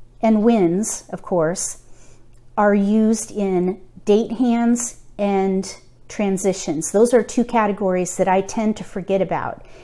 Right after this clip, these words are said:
And there are some great hands in there, especially the date hands. There are some double limit hands in there. So don't forget, if you get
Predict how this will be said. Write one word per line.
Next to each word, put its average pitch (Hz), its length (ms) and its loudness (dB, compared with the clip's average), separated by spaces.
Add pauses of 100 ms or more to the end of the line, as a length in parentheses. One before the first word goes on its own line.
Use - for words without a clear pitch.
(120)
And 196 160 0
there 247 60 4
are 240 100 4
some 180 260 -4
great 196 340 0
hands 226 420 0
in 175 100 -2
there, 143 160 -2
especially 247 520 0
the 185 120 -2
date 190 300 0
hands. 139 460 -6 (200)
There 233 160 2
are 254 40 0
some 190 200 -4
double 208 260 2
limit 208 260 0
hands 196 360 -2
in 170 140 -2
there. 123 280 -6 (420)
So 202 200 0
don't 214 300 2
forget, 277 440 2
if 170 140 -8
you 220 260 4
get 269 400 0